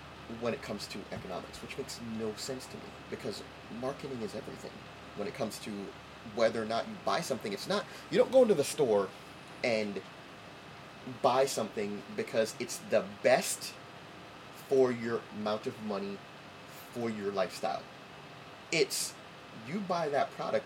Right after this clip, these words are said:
because of what the advertising or marketing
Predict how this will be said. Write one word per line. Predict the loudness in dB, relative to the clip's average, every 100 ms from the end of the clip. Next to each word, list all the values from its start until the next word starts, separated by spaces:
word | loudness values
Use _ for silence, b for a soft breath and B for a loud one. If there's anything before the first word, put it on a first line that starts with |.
| -2
because | -6 0 0 0
of | -2 -2 0
what | 2 2 -4 -8
the | -2
advertising | 0 0 0 0 2 2 0 -4 -8 -12 -14 -14 -8 -4
or | -2
marketing | 2 2 2 -2 -2